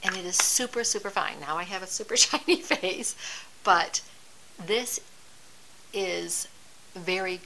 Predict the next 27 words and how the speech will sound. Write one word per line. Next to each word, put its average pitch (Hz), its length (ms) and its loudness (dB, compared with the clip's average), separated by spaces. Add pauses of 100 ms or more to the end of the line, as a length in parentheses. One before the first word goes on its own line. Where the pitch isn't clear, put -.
good 147 300 -2
for 160 200 -10
people 165 280 -6
that 175 140 -6
have 151 560 -4 (480)
dry 156 340 4
skin 151 340 -4 (100)
as - 180 0
well. - 280 -2 (560)
It 226 180 2
is 285 160 -2
hard 165 260 -2
for 165 120 -14
me 165 140 -8
to 165 100 -12
find 143 340 -8
a 147 40 -10
setting 135 360 -6
spray 143 540 -4
that - 100 -6
doesn't 170 280 -4
have 156 280 -2
alcohol 156 500 -6
in - 100 -10
it. - 120 -12 (160)
And 175 100 -12
ladies, 185 440 -6